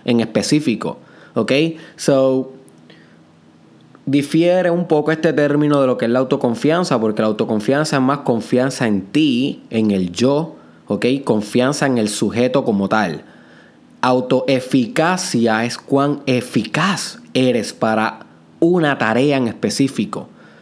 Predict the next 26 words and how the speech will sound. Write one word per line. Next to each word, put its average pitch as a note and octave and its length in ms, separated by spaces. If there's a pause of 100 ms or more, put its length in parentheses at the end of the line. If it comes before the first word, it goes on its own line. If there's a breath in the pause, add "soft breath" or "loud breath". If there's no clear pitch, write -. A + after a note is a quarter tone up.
(120)
So, B2 260
es - 80
algo D#3 260
más D3+ 400
instrumental, A2+ 1300 (400 loud breath)
¿ok? A2 200 (220)
Algo C#3+ 340
más C#3+ 480 (540 loud breath)
orientado C3+ 1200
a A2+ 580
una C3 180
actividad, B2 760
algo B2+ 260
externo C#3 800
al A2 80
sujeto, G#2 680 (540 loud breath)
que A2 120
tiene A#2+ 220
que B2 140
ver B2 120
entonces B2 360
con A2+ 200
habilidades, A2 760
con A2+ 200
actitudes, A#2 1040 (480 loud breath)
¿ok? G#2 220